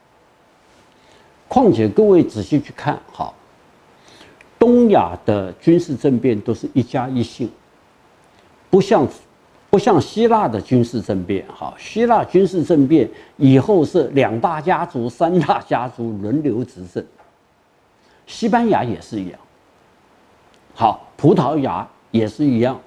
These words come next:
当然，这个是后话，我们可以慢慢的解释。但是我们现在来看，曹魏集团的对决。所谓曹魏集团的对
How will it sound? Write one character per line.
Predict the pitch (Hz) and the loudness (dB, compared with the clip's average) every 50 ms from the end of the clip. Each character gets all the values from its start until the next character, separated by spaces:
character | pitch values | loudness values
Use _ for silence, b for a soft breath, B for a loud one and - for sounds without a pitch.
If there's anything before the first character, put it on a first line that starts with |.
| _ _ | _ _
当 | _ 151 156 208 | _ 0 2 2
然， | 392 - 98 - b b b b b _ _ | 0 -2 -4 -8 b b b b b _ _
这 | _ - 233 | _ -4 0
个 | 180 180 | 0 0
是 | 127 165 | -2 -2
后 | 151 - - 220 156 110 | -8 -2 0 0 0 0
话， | - - 151 107 - - - | 0 0 0 0 -2 -6 -4
我 | - 107 110 | -2 -2 0
们 | 104 110 151 160 | 0 0 -2 -2
可 | 160 151 | -2 0
以 | 165 151 | -2 0
慢 | 110 98 117 156 143 | 0 0 0 -2 -2
慢 | 110 107 127 110 101 | -2 -4 -6 -6 -6
的 | 87 92 | -8 -12
解 | 90 - - - | -14 -16 -20 -20
释。 | - - - - 143 - - _ b b b b b b _ | -20 -20 -16 -14 -14 -14 -14 _ b b b b b b _
但 | 254 240 185 | 0 2 4
是 | 208 | 4
我 | 208 143 123 123 127 | 4 4 4 4 4
们 | 147 208 | 4 4
现 | 208 - 240 208 | 2 2 2 2
在 | 143 131 | 2 2
来 | 104 92 85 90 | -2 -4 -8 -12
看， | - - 139 - - _ _ _ _ _ _ _ _ _ _ _ _ _ _ _ _ _ _ _ _ _ _ _ _ _ _ _ _ _ _ _ | -8 -8 -8 -8 -8 _ _ _ _ _ _ _ _ _ _ _ _ _ _ _ _ _ _ _ _ _ _ _ _ _ _ _ _ _ _ _
曹 | _ - - - 117 123 | _ -20 -8 -2 2 2
魏 | 156 175 220 220 156 | 4 4 4 4 2
集 | 107 - - - - 104 113 147 | 0 -2 -8 -12 -6 -4 -4 -4
团 | 147 - 92 92 117 | -4 -6 -8 -8 -6
的 | 113 110 | -8 -6
对 | - - 120 107 | -4 -4 -4 -4
决。 | 90 - _ - 58 - - _ _ _ | -6 -10 _ -20 -20 -20 -20 _ _ _
所 | _ - - 175 202 | _ -2 2 2 2
谓 | 233 240 285 254 175 | 4 2 0 0 0
曹 | - - - 131 | -4 0 2 2
魏 | 165 196 247 240 165 | 4 4 2 2 0
集 | - - - 156 170 | -2 -2 -2 -2 0
团 | - 139 147 | 0 -2 -2
的 | 147 139 | -2 -4
对 | 120 - - 175 147 110 | -2 0 0 0 0 0